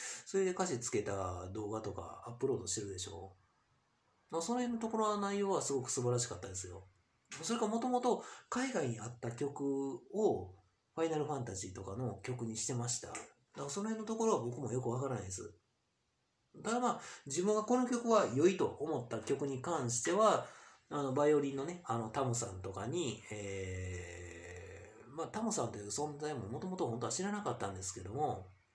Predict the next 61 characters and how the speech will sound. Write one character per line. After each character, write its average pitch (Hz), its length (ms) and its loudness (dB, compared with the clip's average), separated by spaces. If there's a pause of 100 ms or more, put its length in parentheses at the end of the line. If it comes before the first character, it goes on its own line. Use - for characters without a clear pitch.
(640)
だ 185 180 4
と 175 80 6
思 160 140 2
い - 20 2
ま 143 80 -2
す。 131 80 -4
わ 165 100 0
か 202 60 2
ん 196 40 4
な 156 60 0
い。 113 80 -2
昔 143 240 0
は 165 60 0
フ 170 80 6
ル 190 80 8
ー - 20 2
ツ 135 140 0
ラ 113 60 2
ブ 117 80 -2
バ 120 60 2
ー - 40 2
グ 117 60 0
で - 60 -2
あ - 40 0
っ 123 40 0
た 196 120 2
の 160 60 0
か 117 80 -4
も 107 80 -8
し 131 100 -2
れ 135 80 0
な 110 60 0
い 104 40 -4
で 101 60 -6
す - 100 -2
け 123 80 -2
ど 131 80 -2
も、 170 220 -2 (320)
よ 185 260 6
く 165 80 2
わ 143 80 4
か 160 80 2
ん 147 40 2
な 117 80 0
い。 110 40 -6
覚 143 200 4
え - 20 0
て 135 100 2
な 101 80 0
い。 117 80 -6
で、 110 1000 4 (720)
あ 139 100 -2
あ 147 40 2
い 143 80 2
う 135 40 2
風 135 120 2
に 107 80 -2
ね、 160 280 -4
あ 113 100 -2
の 110 80 -2
ー、 - 20 -4